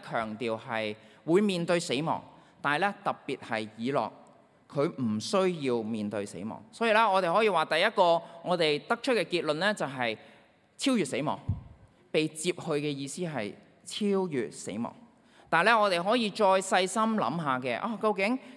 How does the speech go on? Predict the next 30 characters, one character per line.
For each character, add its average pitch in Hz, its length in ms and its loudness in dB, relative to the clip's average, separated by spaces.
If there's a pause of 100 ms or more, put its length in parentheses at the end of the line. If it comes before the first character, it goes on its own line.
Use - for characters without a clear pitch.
(120)
接 214 180 0
去 202 320 0
呢 247 100 0
個 208 120 4
動 151 280 -2
作， 160 280 2 (180)
上 180 400 2
帝 180 240 2
有 160 180 4
冇 151 440 4 (240)
曾 127 480 -4
經 240 180 0
喺 208 160 2
創 170 340 0
世 165 220 -2
記 156 300 -4 (340)
之 254 320 2
前 117 420 -6 (880)
出 269 140 2 (240)
現 135 300 0
過 151 240 2
呢？ 214 100 -2 (960)
上 196 240 2
帝 196 140 2
曾 139 380 -6
經 226 220 2
點 127 400 -4
樣 175 460 0 (360)
喺 160 160 0
乜 240 220 0